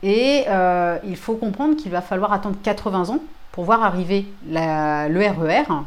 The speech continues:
en mille neuf cent quatre-vingt-huit pour, euh, qu'il puisse accueillir des passagers. Mais parce qu'en fait, vous alliez vraiment du nord de la France jusqu'à Paris.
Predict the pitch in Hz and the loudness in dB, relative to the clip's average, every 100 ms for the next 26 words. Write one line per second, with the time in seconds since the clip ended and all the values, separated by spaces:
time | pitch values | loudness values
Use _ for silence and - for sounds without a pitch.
0 | 147 156 190 220 214 208 202 185 - 156 | -4 0 0 0 -2 -4 -2 -2 -2 -2
1 | 156 160 415 - 147 - - - - - | 0 0 -2 -2 -2 -4 -4 -4 -4 -8
2 | - 285 339 381 - 208 196 185 180 180 | 2 8 8 8 4 2 4 6 4 2
3 | 214 196 269 233 214 202 247 294 247 190 | -2 -4 0 0 0 -2 0 0 -2 0
4 | 233 226 214 202 180 160 - - - - | 2 2 2 0 -2 -4 -8 -16 -12 -10
5 | - - - 180 208 269 208 - - 151 | -8 -10 -4 0 4 4 2 -2 -6 -6
6 | - 294 302 170 156 202 277 226 185 208 | -2 -2 -2 -8 -6 -2 0 2 2 0
7 | 302 302 180 196 220 - 139 151 151 160 | -2 -4 -2 -2 -4 -8 -8 -4 0 0
8 | 247 233 220 190 180 - 247 320 - - | 0 0 0 0 0 -4 0 0 -2 -12
9 | - - 180 143 226 285 285 - 233 233 | -20 -12 -8 -4 0 0 0 0 2 2
10 | 202 175 | 2 0